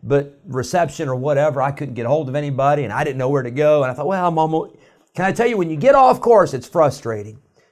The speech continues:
But when you're on the pathway, when you're on the road of God's will and God's plan for your life, there is power, and there are victories, and there are blessings along the way if you'll just stay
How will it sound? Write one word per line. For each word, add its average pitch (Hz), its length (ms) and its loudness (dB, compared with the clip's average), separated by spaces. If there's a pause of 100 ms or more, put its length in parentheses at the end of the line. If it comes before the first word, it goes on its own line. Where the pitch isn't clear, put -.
(140)
But 104 100 -8
when 117 180 -2
you're 151 180 2
on 151 160 2
the 113 100 -4
pathway, 123 760 -6 (380)
when 110 200 -6
you're 147 160 2
on 151 120 0
the 151 100 -4
road 117 520 -2
of 101 180 -10
God's 117 400 0
will 107 440 -8
and 104 160 -12
God's 113 300 0
plan 113 280 -10
for 107 120 -14
your 110 160 -8
life, 107 280 -6
there 120 160 0
is 92 140 -6
power, 107 600 -6 (380)
and 95 100 -10
there 120 180 2
are 113 100 2
victories, 104 760 -2
and 107 80 -10
there 120 140 -2
are 117 40 -4
blessings 127 680 -2
along 120 320 0
the 127 80 -6
way 123 180 0
if 113 120 -8
you'll 113 140 -2
just 127 640 0
stay 120 640 -2